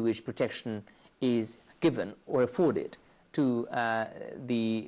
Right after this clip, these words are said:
assured short hold tenants, private tenants। Um, so সেই ক্ষেত্রে এ-, এটা হচ্ছে কি, এটা কিন্তু ক্রিমিনাল অফেন্স for failing to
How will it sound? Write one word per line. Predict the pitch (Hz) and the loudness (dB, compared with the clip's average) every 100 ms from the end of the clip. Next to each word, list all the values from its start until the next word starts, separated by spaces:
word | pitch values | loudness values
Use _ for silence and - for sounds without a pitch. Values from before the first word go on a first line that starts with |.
| - 120 | -6 -6
assured | 107 117 110 | -2 -2 -2
short | 120 110 | -4 -2
hold | 110 165 | 0 2
tenants, | 120 92 135 | 0 -2 0
private | 117 117 165 | 0 0 0
tenants। | 117 64 - _ - - _ - | -2 -6 -16 _ -20 -20 _ -2
Um, | 139 139 - _ - | -2 -2 -10 _ 2
so | 175 160 170 | 4 4 0
সেই | - 196 | 2 2
ক্ষেত্রে | 220 233 - 139 120 160 - _ _ _ | 4 2 2 2 2 -2 -10 _ _ _
এ-, | - - - | -8 -2 0
এটা | 147 196 | 2 2
হচ্ছে | 214 233 | 2 4
কি, | 214 | 4
এটা | 196 | 4
কিন্তু | 202 190 | 2 2
ক্রিমিনাল | 175 - 196 190 185 | -2 2 4 6 4
অফেন্স | 170 175 165 78 - - - - _ _ - | 4 2 0 0 -10 -12 -14 -20 _ _ -8
for | 135 - - | -6 -6 2
failing | 202 220 208 185 | 4 6 4 2
to | - | 4